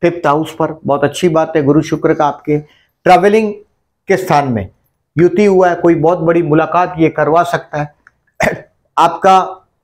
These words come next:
नसीब आपको साथ देता हुआ दिखाई देगा। अगर स्टूडेंट है और फॉरेन ट्राई कर रहे हैं तो तेरह मार्च से चार मई में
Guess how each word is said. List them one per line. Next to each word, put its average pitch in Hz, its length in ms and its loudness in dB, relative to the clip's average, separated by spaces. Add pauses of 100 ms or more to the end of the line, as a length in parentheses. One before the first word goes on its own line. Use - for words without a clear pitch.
(200)
नसीब 202 400 2
आपको 190 260 0
साथ 185 340 0
देता 190 220 0
हुआ 185 200 0
दिखाई 156 380 0
देगा। 175 280 0
अगर 160 160 0
स्टूडेंट 170 500 0
है 175 60 2
और 165 200 -2
फॉरेन 160 300 0
ट्राई 160 220 0
कर 160 160 0
रहे 147 140 -4
हैं 117 100 -10 (320)
तो 151 60 -4
तेरह 180 320 2
मार्च 175 280 2
से - 180 -2
चार 160 320 0
मई 160 240 2
में 123 180 -6